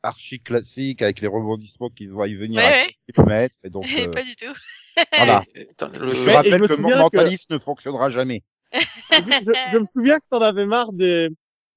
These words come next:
Speaker 4: des personnages qui avaient des traumatismes dus au onze septembre parce que sa femme était morte pendant le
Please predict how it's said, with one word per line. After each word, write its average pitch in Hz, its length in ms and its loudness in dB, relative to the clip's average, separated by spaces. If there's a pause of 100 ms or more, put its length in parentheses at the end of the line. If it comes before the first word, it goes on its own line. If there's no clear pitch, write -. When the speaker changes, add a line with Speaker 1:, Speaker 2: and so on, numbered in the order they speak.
Speaker 4:
des 156 120 -2
personnages 214 520 0
qui - 80 0
avaient 160 140 2
des 160 80 4
traumatismes 190 580 2
dus 165 160 2
au 180 160 4
onze 180 100 0
septembre 185 480 2
parce - 160 -10
que - 80 -20
sa 160 140 -10
femme 165 220 -2
était 156 160 -2
morte 170 280 4
pendant 139 160 -8
le - 40 -20